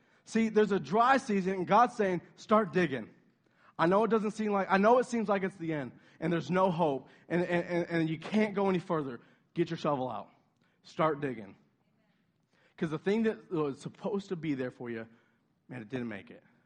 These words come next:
So now we gotta take a risk.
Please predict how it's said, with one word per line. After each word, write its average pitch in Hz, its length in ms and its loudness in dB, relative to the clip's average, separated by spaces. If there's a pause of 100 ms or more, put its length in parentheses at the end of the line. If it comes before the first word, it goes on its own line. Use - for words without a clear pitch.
(1200)
So 143 100 -10
now 147 180 -4
we 147 80 -4
gotta 127 240 -6 (1080)
take 120 160 -10
a 120 40 -12
risk. 101 400 -16